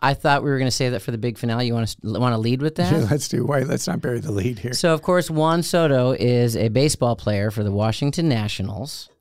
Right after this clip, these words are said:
Speaker 2: Yes, he wants to be the first five hundred million dollar contract.
Speaker 1: Is that
Speaker 2: That's his
Speaker 1: right?
Speaker 2: goal, yeah.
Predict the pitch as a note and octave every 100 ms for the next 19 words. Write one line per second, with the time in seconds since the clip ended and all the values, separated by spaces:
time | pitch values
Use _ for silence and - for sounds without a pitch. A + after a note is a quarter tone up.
0 | - - - C#3 D#3+ - E3+ D3+ C3 -
1 | D3+ D3 - - - B2+ C3 A2+ C#3+ C3+
2 | A#2+ A2+ A#2 A#2 A#2 G#2 G2+ G2+ - -
3 | - - - G3 F4 F4+ E3 A#2+ G#2 D#2
4 | F#2 A#1 A1 - A#2